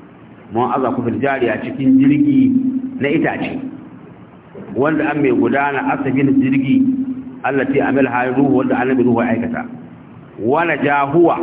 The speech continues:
Annabi Nuhu ya tsira, wa man kana ma'ahu da wanda aka da shi fiya ciki.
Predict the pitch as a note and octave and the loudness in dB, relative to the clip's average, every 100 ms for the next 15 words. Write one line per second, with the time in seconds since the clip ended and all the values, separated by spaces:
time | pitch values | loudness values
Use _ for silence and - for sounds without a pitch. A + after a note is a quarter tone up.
0 | - - - - - - - - - - | -4 -6 -14 -18 -20 -20 -20 -20 -16 -6
1 | B2+ E3+ E3 E3+ D#3 C#3+ D3+ - E3 E3 | -2 0 2 2 4 4 2 0 2 2
2 | D#3+ D3+ D#3+ D#3 - - - - A2 B2 | 2 0 -4 -8 -12 -16 -20 -6 -2 0
3 | D#3+ F3+ F3 F#3 F3+ E3+ C#3+ D#3+ C#3 B2 | 0 0 0 0 0 0 0 0 0 2
4 | C3 C3+ E3+ A#2+ E3 D3+ C#3+ - A#2 A#2+ | 2 2 2 -2 -2 -2 -2 -2 -4 -2
5 | B2+ B2 B2 - | -2 -2 -6 -10